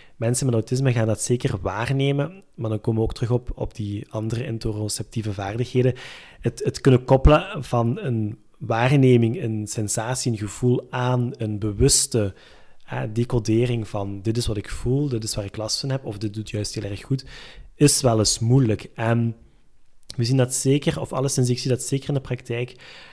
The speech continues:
bij mensen die, ehm, een heel, eh, heldere en rationele kijk op het leven erop nahouden en die vergeten dat ze ook kunnen voelen.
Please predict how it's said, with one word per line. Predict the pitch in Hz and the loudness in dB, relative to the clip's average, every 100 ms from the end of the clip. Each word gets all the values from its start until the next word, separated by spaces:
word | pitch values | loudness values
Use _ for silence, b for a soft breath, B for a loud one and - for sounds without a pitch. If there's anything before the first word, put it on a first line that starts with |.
| B | B
bij | 123 113 | 0 2
mensen | 107 113 127 135 117 | 2 0 0 -2 -4
die, | - 117 117 117 123 - | -2 0 2 0 -2 -6
ehm, | 110 104 101 98 101 | -8 -6 -4 -6 -8
een | - | -6
heel, | 101 98 117 123 123 - - | -6 -2 0 0 0 -4 -16
eh, | - 98 98 - _ | -12 -10 -10 -12 _
heldere | - 101 107 127 135 123 | -14 -4 0 2 2 0
en | 107 | -4
rationele | 104 113 - 120 110 | -6 -6 -4 -2 -4
kijk | 104 110 110 | -6 -6 -6
op | 110 | -6
het | - - | -10 -8
leven | 104 107 113 | -8 -8 -8
erop | 101 - | -10 -10
nahouden | 98 104 110 123 123 131 B B B B B | -12 -10 -8 -6 -4 -6 B B B B B
en | 110 | -4
die | 107 107 98 | -2 -2 -4
vergeten | 104 - 110 123 135 | -8 -4 -2 0 0
dat | 107 | -4
ze | - | -6
ook | - | -6
kunnen | 107 | -8
voelen. | 92 107 101 | -8 -8 -8